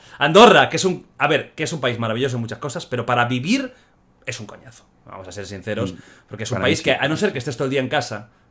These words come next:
Speaker 1: que ahí vamos al tema también de, a veces, de los youtubers, que son gente que porque son así, están mejor en su casa, están con sus streamings, a lo
Speaker 2: Mm.
Speaker 1: mejor están seis horas al día haciendo streamings, están haciendo
Speaker 2: Claro.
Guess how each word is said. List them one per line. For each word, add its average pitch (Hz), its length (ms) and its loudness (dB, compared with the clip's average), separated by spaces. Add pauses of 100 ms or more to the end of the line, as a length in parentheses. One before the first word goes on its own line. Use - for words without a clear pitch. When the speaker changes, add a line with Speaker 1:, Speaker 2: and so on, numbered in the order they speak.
(100)
Speaker 1:
que - 260 -8 (420)
ahí 147 240 -2
vamos 190 320 4
al 151 100 2
tema 156 460 0
también 117 240 -4
de, 151 140 0
a 117 60 0
veces, 113 180 -4
de 151 80 -6
los 120 80 -2
youtubers, 120 460 -4 (320)
que - 100 -14
son 151 160 -2
gente 180 460 -2 (360)
que 127 140 0
porque - 300 -8
son 151 180 2
así, 220 340 2
están 135 300 -2
mejor 165 240 0
en 143 80 0
su 131 140 -6
casa, - 240 0
están 143 180 -2
con 127 140 -4
sus 120 200 -6
streamings, 208 440 -4
a - 20 -4
lo 123 60 -6
Speaker 2:
Mm. - 20 -4
Speaker 1:
mejor 123 180 -6
están 143 220 -4
seis 135 240 -4
horas 131 220 -2
al 123 100 -4
día 131 140 0
haciendo 120 260 -4
streamings, 170 400 -6
están 127 260 -6
haciendo 123 300 -4
Speaker 2:
Claro. 113 160 -6